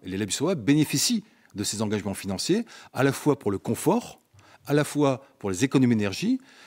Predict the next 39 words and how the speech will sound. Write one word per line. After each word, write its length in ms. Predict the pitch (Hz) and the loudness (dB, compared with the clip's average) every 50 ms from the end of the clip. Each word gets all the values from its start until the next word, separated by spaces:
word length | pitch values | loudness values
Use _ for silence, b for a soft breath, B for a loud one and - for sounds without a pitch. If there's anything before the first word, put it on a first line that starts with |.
| B B - | B B -4
et 100 | 117 117 | -2 0
dans 140 | 110 120 117 | 0 0 0
l'E 420 | 110 107 123 131 139 147 143 139 | 2 4 4 6 6 6 6 4
R 80 | 127 127 | 2 2
B 80 | 110 | 2
M, 300 | 117 117 120 120 113 92 | 2 4 4 4 2 0
le 100 | 82 90 | -2 -4
renouveau 300 | 87 98 113 120 113 113 | -2 0 0 2 2 2
du 60 | 110 98 | 0 0
bassin 280 | 101 95 - - 98 | -2 -4 -4 -4 -4
minier, 240 | 98 101 131 175 214 | -2 0 0 0 0
il 100 | 214 - | -2 -2
y 60 | 104 | -2
a 40 | 104 | -2
un 60 | 110 | 0
enjeu 300 | 110 110 95 113 123 - _ - | -2 -2 -2 -2 -4 -4 _ 0
essentiel, 640 | 185 156 - - 135 117 - - - 147 175 - 107 | 2 2 2 2 0 -2 -2 0 0 0 0 0 -4
enfin 220 | - - 95 98 | -6 -8 -12 -8
deux, 260 | 87 - 139 196 262 B B B B B B B - | -2 0 0 0 0 B B B B B B B -12
c'est 120 | - 92 | -10 -10
la 100 | 90 92 | -10 -6
participation 600 | - 185 180 - - - - 147 143 131 - 127 | -6 -6 -4 -2 -2 -4 -2 0 -2 0 0 0
des 100 | 113 104 | -2 -2
habitants, 440 | 98 90 92 - - 120 170 226 - B B B - | -2 -4 -6 -6 -6 -6 -6 -6 -8 B B B -12
et 80 | - 101 | -10 -8
c'est 180 | - - 101 95 | -6 -4 -4 -4
un 120 | 104 98 | -4 -6
programme, 560 | - - 123 120 110 113 120 117 107 92 85 b b b b b | -4 -2 -2 0 2 2 2 0 0 -4 -8 b b b b b
ça 140 | - 92 | -12 -10
fait 100 | - 104 | -10 -8
partie 220 | - 104 - - 101 | -10 -10 -8 -6 -6
de 40 | 95 | -8
mon 80 | 87 | -8
programme, 460 | - - 95 92 92 110 147 196 220 202 B B B B B - | -8 -8 -8 -4 -2 -2 -2 -2 -4 -6 B B B B B -10
et 80 | - | -6
il 60 | 104 104 | -4 -2
y 60 | 107 | -2
a 100 | 110 - - | -4 -4 -4
aussi 440 | 120 104 101 - - 170 196 220 | -4 -4 -2 -2 -2 -2 -2 -2